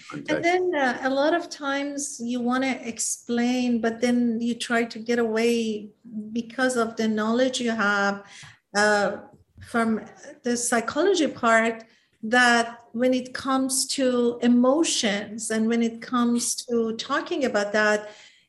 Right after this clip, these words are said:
Speaker 2: you wanna tell people that all these emotions is part of being human being. So there's no issue with all these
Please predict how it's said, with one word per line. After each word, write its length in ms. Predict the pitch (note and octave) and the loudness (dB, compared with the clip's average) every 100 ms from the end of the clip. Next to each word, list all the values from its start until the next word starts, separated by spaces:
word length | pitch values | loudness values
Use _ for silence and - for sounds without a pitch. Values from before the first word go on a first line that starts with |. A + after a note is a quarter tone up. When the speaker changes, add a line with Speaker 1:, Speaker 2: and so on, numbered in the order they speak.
| - | -6
Speaker 2:
you 140 | C4 | -4
wanna 300 | C4+ D4+ G#4+ | 0 2 2
tell 320 | F#4 E4 D#4 D#4 | 0 2 2 2
people 440 | D4+ D4 D4 B3 A#3 | 0 0 2 2 2
that 520 | A3 A3 A3+ A3 A3 _ _ _ - | 2 2 0 -2 -6 _ _ _ 2
all 340 | C#4+ F4 F#4 | 4 6 6
these 200 | F#4 F4 | 4 4
emotions 800 | D4+ C4+ C#4 C#4+ D4 A#3+ G#3+ G#3 | 2 0 -2 -2 -2 -2 -2 -2
is 160 | A#3 A3+ | -2 -2
part 360 | - C#4 C#4 | -2 -2 2
of 180 | C#4+ C#4+ | 0 0
being 220 | C4 B3 | -2 -2
human 480 | B3+ A#3+ A3+ A#3 A3+ | -2 -2 0 2 0
being. 480 | A#3 A3 G3+ G3+ - _ - - | 0 -2 -2 -8 -14 _ -20 -4
So 240 | - D#4+ | 2 2
there's 400 | D#4 D#4 D4 D4 | 4 2 2 -2
no 800 | C#4 C#4 C#4+ D4 D4+ D#4 - - _ _ _ | -2 0 2 2 2 0 -6 -18 _ _ _
issue 520 | C#4 D#4+ - - C#4+ G3+ F#3+ A3 | -2 0 0 0 2 2 0 0
with 280 | G#3+ G3+ G3+ - _ _ _ _ | 2 0 -4 -14 _ _ _ _
all 200 | A#3+ B3+ | 2 4
these 360 | B3+ B3 - | 2 0 -2